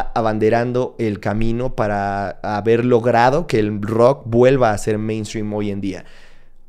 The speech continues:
Y bueno, hay tendencias claras de consumo. Eh, a la audiencia estadounidense siempre le gustará más lo que suene, eh, a algo que se produjo en Estados Unidos,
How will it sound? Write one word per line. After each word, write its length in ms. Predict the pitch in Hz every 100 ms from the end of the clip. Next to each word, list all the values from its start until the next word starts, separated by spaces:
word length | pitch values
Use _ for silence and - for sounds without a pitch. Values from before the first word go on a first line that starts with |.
| - - - - - - -
Y 220 | 165 156
bueno, 560 | 131 170 156 175 - - - - - - - -
hay 160 | - 135
tendencias 500 | 147 139 143 143 123
claras 380 | 127 123 123 107
de 120 | 110
consumo. 800 | 113 107 139 131 120 131 - _ -
Eh, 440 | 113 107 104 104 -
a 100 | 107
la 100 | 107
audiencia 1080 | 113 117 131 131 - 123 113 107 101 98 90
estadounidense 1200 | 104 - 110 110 113 127 143 135 - 123 143 -
siempre 540 | - - 151 156 147
le 100 | 139
gustará 380 | 117 107 - 113
más 280 | 113 113 110
lo 120 | 117
que 120 | 110
suene, 540 | 104 117 113 113 110 107 - _ _ _
eh, 360 | 110 101 98 -
a 260 | - 107 107
algo 260 | 120 123 120
que 80 |
se 100 | 110
produjo 540 | 107 110 113 131 117 107
en 100 | 101
Estados 420 | 95 110 107 -
Unidos, 460 | 131 170 175 202